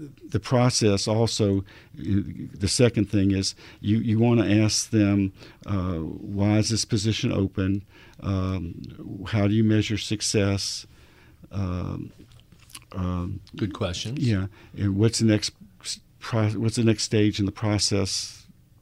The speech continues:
Speaker 1: You also wanna take a card when you leave and write 'em a personal thank you and tell 'em
Speaker 2: Mm-hmm.
Speaker 1: you wanna be part of their team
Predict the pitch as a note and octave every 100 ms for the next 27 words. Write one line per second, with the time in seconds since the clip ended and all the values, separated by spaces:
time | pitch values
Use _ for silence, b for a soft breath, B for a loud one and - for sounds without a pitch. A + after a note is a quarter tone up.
0 | _ - B B B G#2+ G#2 G#2+ G#2 A2+
1 | A2 A2+ A2 A#2+ G2+ G#2+ - G#2+ A2 G#2+
2 | A2+ A2+ G#2+ A2 G#2+ G#2 G2+ G#2 G2+ G2
3 | - A2 G#2 - G#2 G2+ G2+ G2 G#2 G2+
4 | A2+ A2 G2+ - A2+ G#2+ G#2 G2+ G2+ G2+
5 | G#2 G2+ G#2 G#2 - A2+ G2+ A2